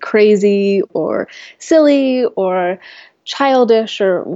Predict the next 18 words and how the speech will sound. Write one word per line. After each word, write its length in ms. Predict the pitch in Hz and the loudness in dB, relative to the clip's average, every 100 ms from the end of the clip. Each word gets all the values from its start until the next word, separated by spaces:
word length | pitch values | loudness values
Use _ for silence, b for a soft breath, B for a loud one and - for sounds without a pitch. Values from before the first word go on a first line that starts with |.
| - | -4
whatever, 840 | 233 269 254 330 247 170 78 - - | -2 0 0 0 0 -2 -4 -6 -6
like, 200 | 196 - | -6 -6
if 200 | 226 - | -10 0
you 220 | 240 269 | 2 2
have 240 | 269 269 262 | 2 0 -2
a 40 | |
dream, 640 | 226 - 196 185 175 196 214 _ _ _ - | -2 0 0 0 -4 -6 -10 _ _ _ -2
lean 340 | 190 233 254 | 2 2 2
into 320 | 208 202 - 165 | 2 -2 -4 -4
that 300 | - - - | -4 -8 -8
and 200 | 208 208 | -6 -6
just 280 | 214 233 - | -4 -6 -2
take 180 | 277 277 | -2 0
a 80 | 277 | 0
moment 540 | 214 190 185 190 214 _ _ | 0 -2 -4 -6 -8 _ _
to 140 | - | -6
be 460 | 196 240 247 254 262 _ _ _ _ | -4 -4 -4 -4 -6 _ _ _ _
whimsical. 960 | 208 196 196 190 190 190 190 202 320 | -2 0 2 0 -2 -4 -4 -2 -2